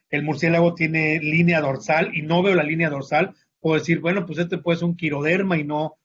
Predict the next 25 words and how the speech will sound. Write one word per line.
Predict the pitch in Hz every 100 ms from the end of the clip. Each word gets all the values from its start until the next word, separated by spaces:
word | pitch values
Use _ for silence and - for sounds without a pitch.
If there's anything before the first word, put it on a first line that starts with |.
| -
un | 170 165
uroderma", | 147 135 156 156 156
por | 135 -
ejemplo, | 147 151 135 131 120 _ _ _
o | 147 139 135 135 135 135 135 135 156 _ _ _
cosas | 196 185 226
de | 165
entre | - 165 214 -
más | 175 185 247 240 - - _ _ _
fotos | - 190 196 190
de | 160
diferentes | 143 151 165 175 175
ángulos | 165 180 185 180 180
y | 175
medidas | 147 143 151 180 190 202 - _ _ -
y | 156
más | 165 226 240
información | 180 156 151 - 170 170
tenga | - 185 190
la | 151
observación, | - 135 135 170 208 240 _ _ _ _ _ -
es | 160 175
más | 185 180
fácil | 185 170 - 196 226 -
que, | 156 139